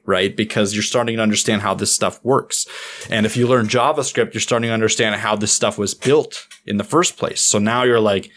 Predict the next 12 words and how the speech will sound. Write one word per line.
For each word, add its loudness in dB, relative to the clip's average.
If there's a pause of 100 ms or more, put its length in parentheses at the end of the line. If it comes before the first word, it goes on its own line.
(600)
now 2
the -2
stuff -2
is -4
really 4
turning 0
for 0
you, 0
where 0
you 0
can 0
see 2